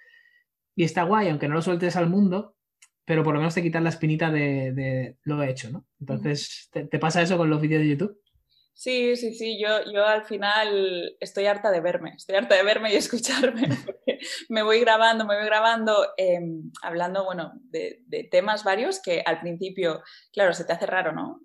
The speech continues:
Speaker 2: Estar solo en una habitación hablando a una cámara, me hago mi guión con notas que, que voy recopilando a lo largo de la semana y es una práctica extraña, pero creo que es, es interesante.
Speaker 1: Qué guay, qué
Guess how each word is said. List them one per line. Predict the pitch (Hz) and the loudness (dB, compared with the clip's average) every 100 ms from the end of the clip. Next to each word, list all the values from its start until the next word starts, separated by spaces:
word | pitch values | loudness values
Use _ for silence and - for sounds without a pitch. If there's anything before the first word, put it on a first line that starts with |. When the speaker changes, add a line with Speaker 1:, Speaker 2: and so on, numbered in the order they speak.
| _ - 165 | _ -18 -16
Speaker 2:
Estar | 170 - 156 | -16 -14 -12
solo | - 175 | -8 -6
en | 170 | -6
una | 170 | -6
habitación | 165 156 165 185 | -6 -6 -8 -4
hablando | 175 165 170 | -4 -2 -2
a | 165 | -2
una | 165 | -2
cámara, | 175 214 302 320 | -4 -4 -6 -8
me | 196 175 | -6 -4
hago | 170 | -2
mi | 185 180 | -4 -6
guión | 175 175 190 202 202 - _ | -6 -2 -2 -4 -8 -16 _
con | - 170 185 | -12 -10 -6
notas | 214 240 262 269 - | -4 -2 -4 -4 -6
que, | 180 170 170 | -2 -2 -4
que | 175 | -6
voy | 180 196 202 | -6 -2 -2
recopilando | 196 190 190 180 180 190 | -2 -4 -4 -4 -4 -2
a | 185 | 0
lo | 185 | 2
largo | 185 196 | 0 0
de | 190 | -2
la | 190 | -4
semana | 196 185 208 277 - _ _ _ _ _ | -8 -8 -6 -8 -10 _ _ _ _ _
y | - 214 208 202 196 190 190 190 175 _ _ _ _ | -12 -10 -6 -6 -4 -4 -6 -8 -14 _ _ _ _
es | 247 269 | -12 -6
una | 339 330 | -4 -2
práctica | 226 240 262 | -4 -4 -6
extraña, | 247 - - 208 233 311 302 | -6 -8 -6 -4 -2 -4 -4
pero | 208 202 | -4 -4
creo | 196 196 214 | -4 -6 -6
que | 214 | -8
es, | 196 - - _ | -8 -12 -18 _
es | 196 208 | -8 -6
interesante. | 208 208 175 147 143 - _ _ _ _ _ _ - - | -4 -2 -2 -6 -8 -12 _ _ _ _ _ _ -18 -10
Speaker 1:
Qué | 156 | -6
guay, | 135 | -4
qué | 131 | -4